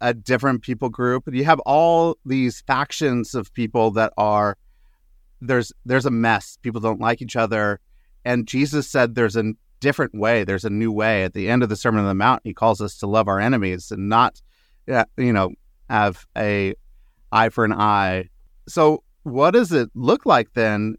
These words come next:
to engage in what you said, you know, the far right, the far left, what, engage in these factions?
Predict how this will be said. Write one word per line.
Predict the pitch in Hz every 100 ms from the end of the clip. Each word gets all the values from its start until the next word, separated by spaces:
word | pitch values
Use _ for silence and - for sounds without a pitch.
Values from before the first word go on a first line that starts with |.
| -
to | - 135 120 113 117 127
engage | 127 107 127 143 170 160 123
in | 131 117 110 110
what | 113
you | 113
said, | - 117 107 -
you | 117
know, | 92
the | 87
far | - 127 113
right, | 104 98
the | 98
far | 127 110
left, | 101 95 95 _ - _ -
what, | 113 127 - _
engage | 127 120 123 147 156
in | 156
these | 127 120 113 104 -
factions? | _ - 135 147 - 127 104 98 107 123 -